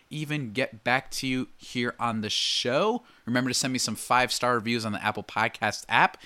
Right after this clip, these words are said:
and in your review, write in your review a question you have, and I guarantee you it will be featured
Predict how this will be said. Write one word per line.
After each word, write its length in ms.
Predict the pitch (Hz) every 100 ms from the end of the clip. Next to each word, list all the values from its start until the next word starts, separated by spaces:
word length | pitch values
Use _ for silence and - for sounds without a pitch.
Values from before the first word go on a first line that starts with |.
| -
and 160 | - 110 165
in 160 | 185
your 140 | 196 185
review, 680 | 175 139 127 165 226 240 -
write 320 | 101 160 196
in 140 | 151 147
your 100 | 139
review 420 | 127 120 131 151 -
a 40 |
question 360 | - 127 - 127
you 100 | 117
have, 200 | 127 131
and 100 | 123
I 60 |
guarantee 600 | 120 156 170 - - 233
you 200 | 196 95 - - - 117
it 60 |
will 100 | 120
be 160 | 110 110
featured 480 | - 104 - 90